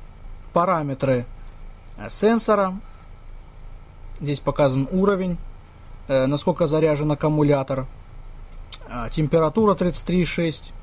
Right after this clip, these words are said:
в данном случае. Вот, собственно, такие вот программки установлены. Ну, э,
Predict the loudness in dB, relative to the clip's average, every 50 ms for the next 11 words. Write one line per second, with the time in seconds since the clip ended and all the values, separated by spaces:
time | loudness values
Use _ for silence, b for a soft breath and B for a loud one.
0 | -4 0 2 2 4 2 0 0 -2 -2 -4 -2 -2 -4 -4 -4 -4 -6 -8 -10
1 | -12 -12 -14 -14 -16 -14 -14 -12 -12 -10 -10 -10 -10 -10 -10 -10 -10 -10 -12 -12
2 | -14 -14 -16 -16 -14 -14 -14 -14 -14 -14 -12 -10 -8 -6 -6 -6 B B B B
3 | B B -8 0 0 0 2 2 0 0 0 2 2 4 4 4 4 2 0 0
4 | 2 2 4 4 4 4 4 2 2 4 4 2 2 2 0 0 2 2 2 2
5 | 2 2 4 4 4 4 4 4 4 6 6 4 4 4 4 4 4 4 4 2
6 | 2 -2 -4 -6